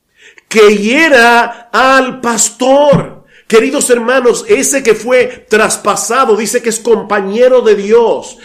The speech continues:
Y, y la idea del texto hebreo es el hombre que es mi igual o aquel que está íntimamente asociado conmigo. ¿Quién es este pastor? Que fue herido por la espada de la justicia de Dios.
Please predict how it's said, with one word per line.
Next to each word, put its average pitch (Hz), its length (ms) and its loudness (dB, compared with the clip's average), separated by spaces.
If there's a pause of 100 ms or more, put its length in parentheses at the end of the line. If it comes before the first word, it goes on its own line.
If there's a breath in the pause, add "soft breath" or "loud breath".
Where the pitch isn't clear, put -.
Y, 135 80 -6
y 208 160 -6
la 202 140 0
idea 202 400 0
del 208 200 0
texto 220 320 0
hebreo 190 400 2
es 175 140 -4 (200 loud breath)
el 190 280 2
hombre 294 400 2
que 208 240 4
es - 220 -2
mi 220 320 -2
igual 196 920 0 (200 loud breath)
o 202 200 6
aquel 226 480 -4
que 254 80 -4
está 226 400 -4
íntimamente 254 920 -4
asociado 240 720 -2
conmigo. 185 760 -2 (160)
¿Quién 233 300 -4
es - 140 -2
este 202 240 -2
pastor? - 600 0 (920)
Que 196 140 4
fue 233 220 2
herido 247 360 2
por 202 180 2
la 185 120 2
espada 240 500 0
de 214 100 0
la 196 100 0
justicia 220 540 -4
de 214 120 2
Dios. 202 560 -2